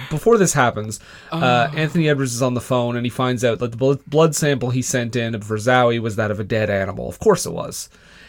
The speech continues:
Speaker 2: Mm-hmm.
Speaker 1: And he also finds out, he's like, "The last vet that was in that town did the same thing. He keeps sending me samples of dead animals." And he's like, "That doesn't make sense."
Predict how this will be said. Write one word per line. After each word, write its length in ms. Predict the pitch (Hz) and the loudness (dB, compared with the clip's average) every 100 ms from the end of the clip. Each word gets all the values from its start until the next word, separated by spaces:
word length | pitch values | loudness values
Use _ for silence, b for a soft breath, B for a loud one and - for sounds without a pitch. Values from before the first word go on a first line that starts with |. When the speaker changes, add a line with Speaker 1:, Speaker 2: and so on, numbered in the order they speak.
| B | B
Speaker 2:
Mm-hmm. 180 | 143 143 | -4 2
Speaker 1:
And 400 | 131 127 123 123 | 2 2 0 0
he 140 | 123 | 2
also 200 | 131 - | 2 0
finds 320 | - 131 127 | -2 0 4
out, 120 | 131 123 | 4 4
he's 80 | |
like, 140 | 117 110 | 0 0
"The 60 | |
last 340 | 113 143 175 - | 2 4 4 2
vet 160 | 107 104 | -4 -2
that 80 | |
was 120 | 104 101 | -4 -2
in 60 | |
that 160 | 113 107 | -4 -4
town 340 | 117 123 143 | -2 0 2
did 180 | 139 139 | 2 2
the 100 | 135 | 0
same 280 | - 165 160 | -2 -2 -2
thing. 240 | 180 190 | 0 0
He 80 | 135 | -2
keeps 260 | 113 160 - | -2 -4 -2
sending 300 | 170 165 165 | -2 -2 -2
me 80 | 151 | -2
samples 440 | 175 180 170 165 | 0 0 0 -2
of 140 | 147 | -2
dead 240 | 135 170 175 | 4 6 6
animals." 520 | 190 180 131 107 - | 6 4 0 -4 -6
And 80 | 110 | -8
he's 120 | 107 | -4
like, 180 | 110 110 | -4 -2
"That 300 | 117 220 - | 0 0 2
doesn't 280 | 135 110 90 | 0 0 -6
make 200 | - - | -12 -12
sense." 540 | - 113 165 - | -8 -6 -6 -6